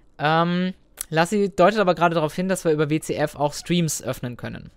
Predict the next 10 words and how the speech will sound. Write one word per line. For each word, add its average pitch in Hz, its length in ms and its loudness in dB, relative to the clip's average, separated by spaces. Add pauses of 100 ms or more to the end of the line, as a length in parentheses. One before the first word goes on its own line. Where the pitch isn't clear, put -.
(180)
Und 139 140 -8
das - 280 -6
könnte 180 340 0
tatsächlich 160 480 -4
unsere 143 200 -6
Lösung 170 300 -2
sein. 190 340 -2 (800)
Ähm, 147 560 -4 (380)
zumindest 147 300 -2
vorerst. 185 720 0